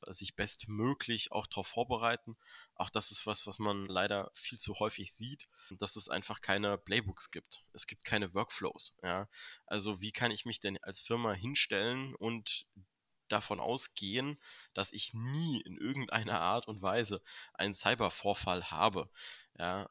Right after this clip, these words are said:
genauso wie ich natürlich irgendwelche Workflows habe, wenn meine Lieferkette unterbrochen ist oder wenn der Strom ausfällt oder, oder,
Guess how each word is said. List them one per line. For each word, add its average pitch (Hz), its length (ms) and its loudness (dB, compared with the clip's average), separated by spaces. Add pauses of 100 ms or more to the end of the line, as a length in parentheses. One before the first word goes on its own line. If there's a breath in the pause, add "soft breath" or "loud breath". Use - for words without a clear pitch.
(140)
genauso 110 500 2
wie 107 240 -4
ich - 240 -2
natürlich 104 440 -4
irgendwelche 104 440 -6
Workflows 113 520 0
habe, 110 520 0
wenn 104 280 -2
meine 101 220 -4
Lieferkette 117 520 -2
unterbrochen 90 580 -8
ist 120 260 -2
oder 95 220 -8
wenn 98 140 -6
der 92 100 -2
Strom 120 320 -6
ausfällt 92 420 -4
oder, 98 340 -6
oder, 117 360 2